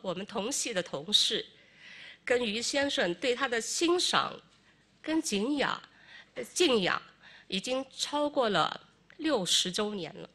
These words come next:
那么从他的远距离、中距离、近距离都有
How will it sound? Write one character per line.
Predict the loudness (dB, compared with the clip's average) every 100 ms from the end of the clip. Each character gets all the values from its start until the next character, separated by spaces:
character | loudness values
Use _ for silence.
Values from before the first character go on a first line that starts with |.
| _ -20 -20 -20 -8
那 | -6
么 | -2 0 -2 -4 -18 -20 _ _
从 | -12 -4 0 0
他 | -2 -4 -2
的 | 0 0 0 -4 _ -10
远 | -4 -4 -4
距 | -6 -4
离、 | -4 -4 -6 -14 _ _ _ _
中 | 0 2 2 0
距 | 0 0
离、 | 0 -6 -8 -20 _ _
近 | 2 4 2
距 | 0 -2
离 | -2 -6 -10 -20 -20 _ _
都 | -2
有 | 0 0 -2